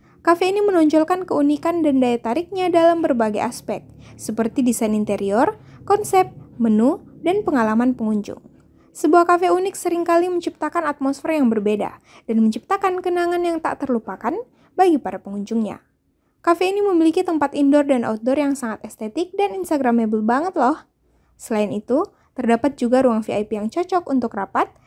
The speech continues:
dan pertemuan penting lainnya. Tak perlu khawatir jika bercengkrama dengan teman-teman, karena Nongki Nongki Resto and Cafe juga memiliki musola yang luas dan nyaman. Beragam menu juga tersedia di Nongki Nongki Resto and Cafe,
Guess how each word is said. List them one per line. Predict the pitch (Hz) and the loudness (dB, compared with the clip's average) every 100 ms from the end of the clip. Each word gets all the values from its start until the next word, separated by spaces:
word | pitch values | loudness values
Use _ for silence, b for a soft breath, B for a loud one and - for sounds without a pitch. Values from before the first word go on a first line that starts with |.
| b 277 | b 0
dan | 359 | 2
pertemuan | 403 339 254 226 214 | 2 0 0 0 0
penting | 214 214 208 | -2 -4 -4
lainnya. | 196 220 208 - - b b b b | -2 -2 -2 -6 -14 b b b b
Tak | 233 226 | -6 0
perlu | 240 | 2
khawatir | 233 240 247 277 262 | 4 4 4 2 0
jika | 214 220 208 | -2 -2 -2
bercengkrama | 214 - 220 220 208 214 233 | -4 -6 -6 -4 -4 0 0
dengan | 226 202 | 0 -2
teman-teman, | 202 190 190 202 196 190 196 b b b | -4 -8 -8 -8 -8 -8 -12 b b b
karena | - 214 208 220 294 | -6 -4 0 2 2
Nongki | 320 240 233 | 4 2 2
Nongki | 214 214 | 0 0
Resto | 208 214 | -4 -4
and | 214 214 | -4 -4
Cafe | 208 208 302 | -8 -2 0
juga | 311 339 381 | 2 2 2
memiliki | 370 277 240 226 | 4 4 2 0
musola | 214 220 208 | -4 -4 -4
yang | 202 240 | -2 2
luas | 359 403 - | 2 2 0
dan | 262 226 | 2 2
nyaman. | 196 185 190 - _ _ _ _ _ 262 | 0 -8 -12 -16 _ _ _ _ _ 0
Beragam | 294 359 392 | 4 4 2
menu | 392 | 0
juga | 381 349 370 359 | 0 2 2 0
tersedia | 320 311 269 294 | -6 0 2 4
di | 311 277 | 4 2
Nongki | 240 226 | 2 0
Nongki | 226 220 214 | -2 -4 -6
Resto | 214 - | -8 -8
and | 208 214 | -8 -6
Cafe, | 196 208 285 466 | -8 -4 -4 -4